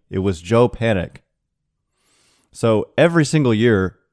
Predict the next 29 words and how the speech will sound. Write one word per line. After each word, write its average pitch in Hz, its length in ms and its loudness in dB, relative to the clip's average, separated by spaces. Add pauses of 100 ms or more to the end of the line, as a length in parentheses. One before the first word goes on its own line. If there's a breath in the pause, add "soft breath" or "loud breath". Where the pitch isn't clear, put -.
(340)
people 143 240 -2
wanna 131 220 2
talk 123 280 0
about 110 280 0
spring 113 340 -4
training 107 380 -4
numbers 95 400 -2
as 90 220 -4
if 123 200 -2
they're 104 180 0
relevant, 92 500 0
and 95 200 -6
every 135 240 0
single 120 300 -4
year 101 240 -2
they're 87 140 -6
not 98 300 -2
relevant 95 440 -2
at 87 120 -4
all. 87 380 -4 (1200)
But 113 200 2
I 113 80 0
guarantee 135 480 0
you, 113 320 0 (100)
the 104 80 -8
same 135 320 -2
people 131 320 -4
who 107 140 -4
were 98 260 -2